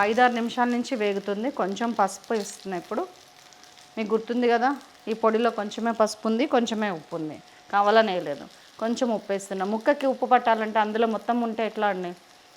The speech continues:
అది just పైన స్ప్రింకిల్ చేయడానికి లైట్గా ఉప్పు. ఇదిగోండి మన మిక్సీ వచ్చేసింది.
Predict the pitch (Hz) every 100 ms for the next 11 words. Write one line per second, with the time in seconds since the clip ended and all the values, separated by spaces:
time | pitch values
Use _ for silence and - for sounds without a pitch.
0 | - 196 196 208 202 269 254 214 240 240
1 | 240 226 233 247 220 190 190 208 208 190
2 | 202 202 170 - 156 - - - - -
3 | - - - - 185 180 185 185 180 180
4 | 180 214 175 - 170 - 175 131